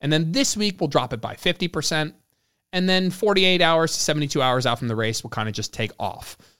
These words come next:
Um, and it's not that complicated. There's no direct playbook on that. You know, that's not, don't quote Alex on that. That's just, um, you know, that's a very general starting point of like, "Hey, let's do a little bit of taper two weeks out,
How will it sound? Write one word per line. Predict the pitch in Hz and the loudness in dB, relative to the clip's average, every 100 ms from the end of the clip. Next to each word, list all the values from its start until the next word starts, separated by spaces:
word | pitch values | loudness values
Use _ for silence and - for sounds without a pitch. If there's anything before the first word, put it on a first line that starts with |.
| _ | _
Um, | - 98 90 95 95 _ _ _ _ _ _ _ _ - | -6 -6 -6 -12 -16 _ _ _ _ _ _ _ _ -6
and | 156 | -2
it's | 160 | 0
not | 247 | 2
that | 214 196 | 2 2
complicated. | 175 175 180 160 170 151 | 2 2 2 2 4 2
There's | 113 | 0
no | 131 | 2
direct | 165 190 - | 4 2 2
playbook | 165 147 147 | 2 2 2
on | 151 147 | 2 2
that. | 147 147 135 | 2 2 -2
You | 127 117 | -6 -4
know, | 117 | -2
that's | 120 - | -2 -2
not, | 143 147 - - | 0 0 -2 -6
don't | 135 147 - | 0 0 0
quote | 151 147 | -2 0
Alex | 139 139 139 151 | 0 0 0 -2
on | 139 | 0
that. | 135 135 127 | 0 0 0
That's | 117 113 - | -4 -4 -4
just, | - 120 - | -4 -4 -2
um, | 110 110 107 107 _ _ _ - | 0 0 -2 -8 _ _ _ -4
you | 120 | -2
know, | 117 | 0
that's | 139 | 2
a | 147 | 6
very | 156 180 175 | 8 6 6
general | 135 165 151 139 127 117 _ _ | 6 8 8 6 6 2 _ _
starting | - - 131 120 | -6 2 4 4
point | 107 101 95 | 0 -4 -4
of | |
like, | 107 107 | -4 2
"Hey, | 185 117 | 4 4
let's | 101 117 - | 0 -6 -2
do | 127 | -2
a | |
little | 110 196 220 | 4 6 6
bit | 196 | 2
of | 185 | 2
taper | 175 165 165 | -2 -2 -2
two | 165 | -2
weeks | 151 143 | -2 -2
out, | 143 143 143 | 0 -2 -4